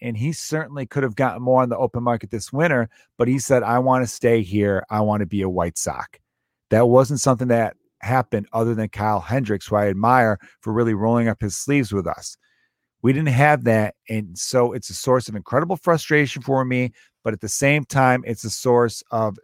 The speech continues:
zero second guessing, a source of zero analysis from my end, what could have been done, because I look at it and I know what was offered and I know what the dialogue was, and I accept that we put our best foot forward and we tried our hardest, but it was not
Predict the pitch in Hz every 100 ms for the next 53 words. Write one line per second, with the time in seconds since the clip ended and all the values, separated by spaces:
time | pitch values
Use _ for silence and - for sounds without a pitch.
0 | 113 92 120 123 120 - 117 104 104 113
1 | 98 - 104 90 _ _ - - 117 101
2 | 101 87 95 123 135 135 139 113 110 107
3 | 107 - 101 - 98 107 113 113 101 98
4 | 92 - _ _ 98 - 113 107 104 95
5 | 98 92 87 - _ - 101 98 90 107
6 | 131 135 123 123 117 104 101 98 95 107
7 | 123 135 139 131 107 107 104 - 104 98
8 | 90 _ _ 98 104 101 95 98 110 104
9 | 104 92 104 101 98 92 - 92 87 87
10 | - _ - 98 98 - - 110 110 95
11 | 90 92 87 - 110 110 - - 104 -
12 | - 95 95 95 85 _ _ - 92 -
13 | 104 101 98 - - 113 95 87 - 85
14 | 85 82 98 101 98